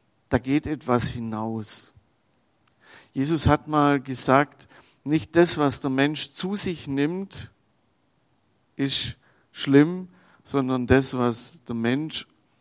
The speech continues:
aus sich herausgibt. Eigentlich müssten wir ja sagen, das, was in ihn, in ihn hineinfließt und dann wieder rauskommt. Aber wenn man im Moment grad,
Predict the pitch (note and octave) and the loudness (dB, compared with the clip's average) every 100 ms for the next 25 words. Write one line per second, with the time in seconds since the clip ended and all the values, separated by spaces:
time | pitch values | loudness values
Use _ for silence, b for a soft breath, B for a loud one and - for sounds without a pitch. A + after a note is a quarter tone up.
0 | - A#2 C3+ C3+ - B2 C3+ A2 F#2+ G2 | -2 0 2 2 2 -2 -4 -4 -4 -8
1 | A#2+ - - - _ _ _ _ _ _ | -10 -14 -18 -20 _ _ _ _ _ _
2 | b b b b - C3 E3 F#3 D3+ B2+ | b b b b -4 -2 0 -4 -6 -4
3 | C#3+ C3+ - B2+ A#2 A#2 A#2+ A2+ C3 D#3 | -2 -2 0 2 2 2 4 6 6 2
4 | D#3 B B B A#2+ A#2+ C#3 A#2 B2 B2+ | -10 B B B -6 2 2 2 0 -2
5 | B2 A2+ - _ B2+ B2 B2+ A#2+ A#2 A2+ | -2 -4 -8 _ -4 -2 -2 -2 -2 -2
6 | A#2 A#2 D#3 F3+ D#3 C#3+ - B2 A2+ A2+ | 4 6 6 2 -2 0 0 -4 0 0
7 | B2 A#2+ A2 F#2+ G2+ C3 - - F2+ A#1+ | 0 -2 -2 -2 -2 -4 -6 -10 -16 -16
8 | _ _ _ _ _ _ _ _ _ b | _ _ _ _ _ _ _ _ _ b
9 | b b b b b G2+ A#2 C3 D#3+ E3+ | b b b b b 2 4 4 4 4
10 | C#3 B2+ B2 B2 C#3+ F3+ - C3+ C3 C#3 | 4 0 -2 0 0 -2 -6 4 6 6
11 | C3+ - | 4 -6